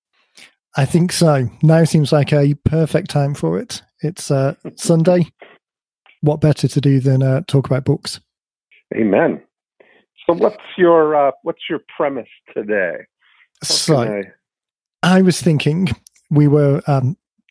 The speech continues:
Speaker 1: round at the house last night watching, uh, Lost in Translation and, and talking about how the times are different, seeing the crowds on the Tokyo streets, very different from, uh, being here today. So
Speaker 2: That was different, wasn't it?
Speaker 1: I know, right? And it's surprising how different it,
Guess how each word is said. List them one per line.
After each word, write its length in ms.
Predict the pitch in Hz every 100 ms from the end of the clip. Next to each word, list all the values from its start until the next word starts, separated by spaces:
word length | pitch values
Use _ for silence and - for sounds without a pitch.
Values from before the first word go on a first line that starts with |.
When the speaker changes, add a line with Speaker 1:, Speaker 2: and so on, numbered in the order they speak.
| -
Speaker 1:
round 220 | 160 151
at 40 |
the 40 | 143
house 220 | 135 -
last 160 | 135 165
night 180 | 143
watching, 480 | 170 180 - 135 131
uh, 140 | 135 131
Lost 240 | 147 127 151
in 80 |
Translation 540 | 135 131 127 139 - 131
and, 140 | 151
and 220 | 156 139
talking 240 | - 147 139
about 140 | 131
how 140 | 131 139
the 280 | 135 127 - - _ -
times 320 | 170 156 135
are 40 |
different, 420 | 139 151 131 151
seeing 220 | - 147 135
the 100 | 127
crowds 420 | 151 139 139 143
on 120 | 135
the 60 | 131
Tokyo 360 | 147 131 139
streets, 460 | - - 143 175 -
very 220 | 147 143
different 440 | 143 113 135 170
from, 320 | - 143 131 131
uh, 220 | 143 139 - _ -
being 200 | 143 135
here 200 | 147 139
today. 380 | - 151 151 160 - - - - - -
So 160 | -
Speaker 2:
That 60 | 143
was 180 | 143 - -
different, 360 | 92 - 82 -
wasn't 340 | 123 104 82
it? 120 | 85 _ 139
Speaker 1:
I 80 |
know, 140 | 147 147
right? 160 | 131 208
And 140 | 170
it's 120 | 196
surprising 440 | 151 175 214 208 175
how 220 | 147 208
different 300 | 190 165 156
it, 160 | 175